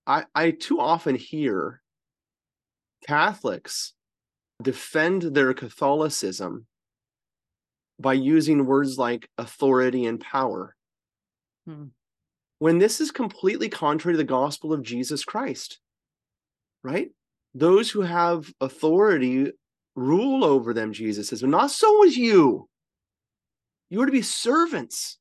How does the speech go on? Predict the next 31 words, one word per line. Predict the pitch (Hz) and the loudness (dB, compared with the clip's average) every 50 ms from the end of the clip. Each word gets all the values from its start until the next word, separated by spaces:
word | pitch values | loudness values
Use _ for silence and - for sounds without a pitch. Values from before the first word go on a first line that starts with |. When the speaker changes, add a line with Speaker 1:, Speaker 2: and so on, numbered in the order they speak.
| _ _ - | _ _ -2
Speaker 1:
This | 277 269 330 | -2 0 0
is | 277 240 | 0 0
why | 226 214 190 | 2 2 2
the | 170 170 | 2 0
Pope's | - - 214 220 233 233 - | 0 2 2 2 2 2 -6
title | - - - 185 190 196 196 185 | -6 -2 0 2 4 4 4 4
is | 151 139 | 4 0
the | 151 147 | -2 -4
servant | - - 180 180 190 185 196 190 175 | -2 0 2 4 4 4 2 0 -2
of | 175 143 | -2 -2
the | 143 | -2
servants | 135 - - 160 156 151 151 131 - 143 | -2 -2 -2 -2 0 0 -2 -2 -4 -6
of | 117 113 | -6 -6
God. | 107 104 104 - - - _ _ _ _ _ _ - | -8 -10 -10 -10 -12 -16 _ _ _ _ _ _ -2
Yes? | 143 170 262 302 - - - _ _ _ - 226 - - | 0 2 2 2 0 -6 -10 _ _ _ -18 -16 -6 0
One | - 233 233 | 2 4 6
of | 220 | 6
the | 214 190 | 4 4
really | 180 202 202 226 349 415 415 233 | 2 -4 0 4 6 6 6 6
beautiful | 165 196 202 208 254 - 320 311 | 4 0 0 0 0 0 -4 -6
titles, | 220 - 339 392 392 339 - 101 - - - _ - - _ _ _ _ _ | -4 -4 -4 -2 -2 -2 -4 -4 -6 -8 -16 _ -20 -20 _ _ _ _ _
because | - 190 226 196 | -6 -4 -4 -2
to | 233 214 | 0 2
be | 220 240 | 4 4
a | 214 | 4
servant | - - - 254 339 349 359 269 208 | 4 2 0 2 2 4 2 2 2
is | 180 | 0
to | 160 160 | 0 2
be | 165 | 2
a | 160 | 2
deacon. | 151 - 190 240 359 - - 202 - 139 | 0 -2 -2 -2 -2 -2 -4 -8 -8 -10